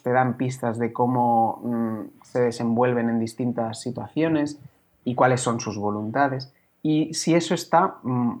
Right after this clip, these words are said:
un poco el, eh, el sentido último de la narración es lo que, lo que menos importa, ¿no?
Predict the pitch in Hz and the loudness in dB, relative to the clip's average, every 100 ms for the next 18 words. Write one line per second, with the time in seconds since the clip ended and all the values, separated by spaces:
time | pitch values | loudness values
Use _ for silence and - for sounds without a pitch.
0 | - - - 127 123 147 131 120 117 101 | -12 -20 -12 -8 0 2 2 2 0 -2
1 | - _ _ _ _ _ _ _ 127 127 | -8 _ _ _ _ _ _ _ 0 2
2 | 123 120 117 110 101 - 104 - 127 123 | 4 2 0 -4 -8 -6 -6 -2 -2 -2
3 | 127 151 156 156 160 156 151 143 131 131 | 2 6 8 8 6 4 4 6 4 4
4 | 123 123 151 147 123 120 120 107 98 - | 2 2 2 2 2 0 0 -2 -4 -12
5 | 87 - 110 110 107 101 104 117 123 120 | -20 -12 -8 -4 -4 -4 -4 -2 -4 -2
6 | 113 101 82 - - | 0 0 -4 -8 -12